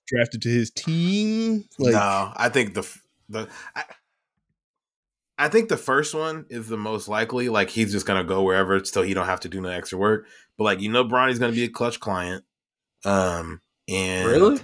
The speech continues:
Speaker 2: if he's
Speaker 3: No, I'm lying.
Speaker 2: Why? What? Yeah, what the fuck?
Speaker 3: I'm,
Speaker 2: Yeah.
Speaker 3: I'm joking.
Speaker 2: So, like,
Speaker 3: Of course.
Speaker 2: I feel like they can manipulate the draft enough to be like, "Hey, don't draft him." And it also is gonna depend on, like, how good is Bronny. If Bronny's not good enough to be a first round pick, which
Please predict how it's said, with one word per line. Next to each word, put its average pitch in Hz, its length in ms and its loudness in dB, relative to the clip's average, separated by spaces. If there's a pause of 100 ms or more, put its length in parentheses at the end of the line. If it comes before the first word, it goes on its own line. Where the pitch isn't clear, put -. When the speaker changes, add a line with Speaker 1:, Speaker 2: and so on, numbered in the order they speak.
(400)
Speaker 2:
if 117 140 0
he's 113 280 -4
Speaker 3:
No, 107 80 -6
I'm 101 140 -6
lying. 101 340 -16
Speaker 2:
Why? 120 220 4
What? 139 280 0
Yeah, 147 120 -4
what 190 180 -4
the 139 80 -8
fuck? 185 240 -4
Speaker 3:
I'm, 120 180 0
Speaker 2:
Yeah. 214 100 4
Speaker 3:
I'm 131 100 2
joking. 101 320 -8
Speaker 2:
So, 139 140 0
like, 131 200 2
Speaker 3:
Of 123 80 -6
course. 101 240 -8
Speaker 2:
I 120 60 2
feel 156 160 2
like 147 180 4
they 135 100 4
can 127 140 0
manipulate 110 520 0
the 98 60 -8
draft 98 300 0
enough 92 240 -8
to - 80 -12
be 92 60 -10
like, 90 180 -4
"Hey, 90 300 -2
don't 98 180 -4
draft 110 260 -2
him." 113 160 -14
And 165 120 4
it 170 120 0
also 151 260 2
is 131 60 -4
gonna 120 200 -4
depend 120 320 -6
on, 113 100 -2
like, 107 220 0 (320)
how 107 220 2
good 101 260 0
is 101 140 0
Bronny. 87 300 -4
If 85 100 -8
Bronny's 147 320 0
not 151 180 -2
good 127 120 -2
enough 123 200 -4
to 101 100 -8
be 98 160 -4
a 107 80 2
first 101 300 -4
round 92 180 -4
pick, 107 280 0
which 87 220 -10